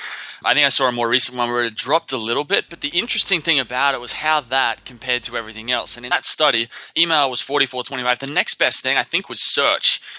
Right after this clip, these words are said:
uh, down at twenty bucks per dollar spent. And then the next thing was social media down at ten dollars per dollar spent, which is actually really funny because I was on a site the other day looking at some pop-ups. You know, we're putting together a blog post right now.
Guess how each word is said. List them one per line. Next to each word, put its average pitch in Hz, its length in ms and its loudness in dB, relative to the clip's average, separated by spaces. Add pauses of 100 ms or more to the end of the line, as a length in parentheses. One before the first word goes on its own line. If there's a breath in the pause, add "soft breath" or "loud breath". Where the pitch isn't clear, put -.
(200 loud breath)
uh, 110 180 4
down 120 320 2
at 113 160 -4
twenty 123 200 -4
bucks 110 220 2
per 113 140 -8
dollar 104 280 -4
spent. - 360 -4
And 135 240 0
then 131 200 0
the 131 60 -4
next 190 300 2
thing 143 160 2
was 123 80 -4
social 135 400 2
media 131 340 0
down 113 280 0
at - 80 -6
ten 139 240 -2
dollars 113 240 2
per 110 180 -4
dollar 107 240 2
spent, 104 300 0
which 165 100 0
is 160 80 0
actually 196 300 2
really 151 160 2
funny 156 240 0
because 123 180 -4
I 170 80 4
was 160 120 0
on 147 60 -2
a 127 60 -2
site 143 260 2
the 143 100 0
other 120 120 -2
day 120 140 2
looking 120 200 -6
at 117 80 -8
some 110 120 -6
pop-ups. 123 520 2
You 113 60 -2
know, 107 80 -4
we're 98 60 -6
putting 117 220 -6
together 107 180 4
a 101 40 -2
blog 117 240 0
post 110 240 -4
right 95 140 0
now. 104 200 0